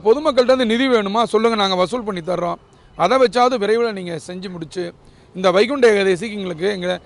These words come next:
கிழக்கு கோபுரத்தை திறந்து வைக்கணும்னு சொல்லிட்டு நாங்க கேட்டுக்கிறோம். ஒவ்வொரு வீட்டுக்கும் சரி,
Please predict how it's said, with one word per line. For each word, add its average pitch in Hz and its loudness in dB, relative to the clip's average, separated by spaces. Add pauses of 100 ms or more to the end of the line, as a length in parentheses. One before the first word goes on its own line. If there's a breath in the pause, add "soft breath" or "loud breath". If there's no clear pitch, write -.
(280 loud breath)
கிழக்கு 269 2
கோபுரத்தை 202 2 (300)
திறந்து 214 0
வைக்கணும்னு 185 -4
சொல்லிட்டு 180 -6
நாங்க 170 -6
கேட்டுக்கிறோம். 180 -2 (720 loud breath)
ஒவ்வொரு 277 4 (300)
வீட்டுக்கும் 247 -6
சரி, 214 0